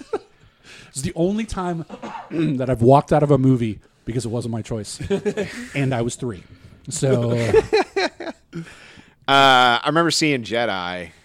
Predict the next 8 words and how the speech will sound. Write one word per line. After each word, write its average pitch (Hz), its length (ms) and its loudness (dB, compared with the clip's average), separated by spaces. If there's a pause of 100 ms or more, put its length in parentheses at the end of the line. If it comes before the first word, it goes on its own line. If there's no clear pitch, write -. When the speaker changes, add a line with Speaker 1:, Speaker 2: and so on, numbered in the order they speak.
(260)
Speaker 3:
um, 87 600 -10 (560)
but 90 420 -10
what, 85 320 -16 (100)
Empire 90 240 -12
came 90 160 -16
out, 85 140 -14
what, 80 160 -18
eighty-one? 92 1160 -16